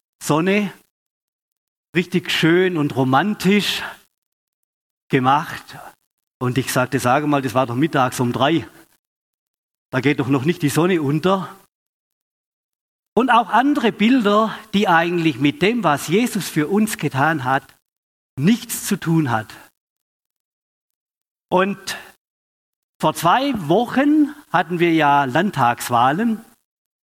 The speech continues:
Könnt ihr euch noch dran erinnern? Und, äh, ich sah da ein Wahlplakat, nur eines, und da war der Jesus, war Jesus mit der Dornenkrone drauf. Ich weiß nicht, welche Partei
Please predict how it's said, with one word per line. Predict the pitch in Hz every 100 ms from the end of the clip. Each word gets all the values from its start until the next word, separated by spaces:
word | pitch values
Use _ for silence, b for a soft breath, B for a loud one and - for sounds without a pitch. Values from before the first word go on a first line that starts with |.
| _ _ _ _
Könnt | - 156
ihr | 143
euch | 147 139
noch | 135
dran | 143 135
erinnern? | 135 190 196 208 214 - _ _ _ _ _ _ _ - B B B _ -
Und, | 160 156 156
äh, | 151 143 -
ich | 160 -
sah | 156 185
da | 165
ein | 139 123 120
Wahlplakat, | 127 202 196 208 170 202 247 - - _ _ _ _ -
nur | 202 190
eines, | 170 240 202 208 - - _ _ _ _ 156
und | 165
da | 175
war | 196 185
der | 147 127
Jesus, | 120 143 196 208 254 - - -
war | 135
Jesus | 127 143 202 247 254 -
mit | 185 151
der | 131
Dornenkrone | - 180 254 226 151 131 143 139 117 87 - _ _ _ _ _ -
drauf. | 127 131 120
Ich | 127
weiß | 117 131 147
nicht, | 143 135
welche | 135 127
Partei | 120 113 120 135 190